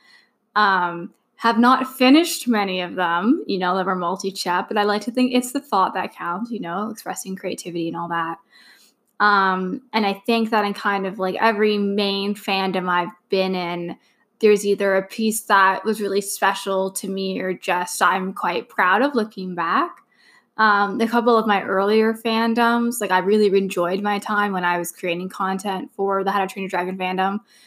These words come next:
but I don't necessarily know if there's any piece I would say I'm particularly proud of that I wrote at that time, but there is one to do with reincarnation called, um, The Wait. That's over on my account, Words with Dragons at fanfiction dot net, that, like,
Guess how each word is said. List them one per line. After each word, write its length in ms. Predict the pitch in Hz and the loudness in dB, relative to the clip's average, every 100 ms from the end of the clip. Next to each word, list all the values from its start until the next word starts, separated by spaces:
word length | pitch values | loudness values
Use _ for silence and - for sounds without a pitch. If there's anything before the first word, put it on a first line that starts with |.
| _ _ - | _ _ 0
but 100 | - | 2
I 160 | 214 | 2
don't 100 | 220 | 0
necessarily 360 | 214 220 208 196 | -2 -2 -2 -2
know 260 | 190 180 | 0 0
if 60 | 185 - | -2 -4
there's 180 | 185 - | -4 -4
any 260 | 190 185 | -4 -4
piece 300 | 185 190 185 | -4 -6 -4
I 100 | 175 | -2
would 180 | 170 165 | -4 -4
say 280 | - 175 175 | -4 -4 -2
I'm 300 | 175 180 208 | -4 -4 -8
particularly 560 | - - 214 190 185 180 | -12 -14 -4 -2 -2 -4
proud 440 | - 180 175 175 | -2 0 0 -2
of 120 | 175 | -4
that 100 | 185 | -4
I 60 | 175 | -2
wrote 180 | 180 175 | -2 -2
at 80 | |
that 220 | 175 - - | -2 -2 -2
time, 440 | - 247 285 320 | -2 4 4 4
but 140 | - | 2
there 140 | 214 190 | 2 0
is 180 | 196 196 | 0 -2
one 280 | 190 190 - | -4 -4 -8
to 80 | 190 | -8
do 160 | 180 185 | -2 -2
with 180 | 180 | -2
reincarnation 680 | 175 180 - 175 175 - 180 | -8 -12 -10 -8 -8 -8 -10
called, 420 | - 165 170 160 | -12 -8 -8 -6
um, 320 | - - 247 - - - - | -6 -6 -8 -14 -20 -12 2
The 100 | 220 | 4
Wait. 500 | 196 202 285 - - _ _ - | 6 4 2 -2 -14 _ _ -4
That's 180 | 226 | 2
over 460 | 240 226 233 220 - | 4 4 4 2 2
on 180 | 214 208 | 0 0
my 160 | 202 196 | 0 -2
account, 420 | 196 220 196 190 | -2 -2 -2 -2
Words 240 | 190 185 190 | -2 -2 -2
with 100 | 185 | -4
Dragons 560 | 175 180 196 196 190 - | -2 0 -2 -2 -4 0
at 280 | 190 190 | 0 0
fanfiction 380 | 214 208 220 220 | -4 0 0 2
dot 180 | 220 208 | 2 2
net, 280 | 214 214 214 - _ _ - | 2 2 0 -8 _ _ 0
that, 140 | 196 | 2
like, 300 | 185 180 | 2 0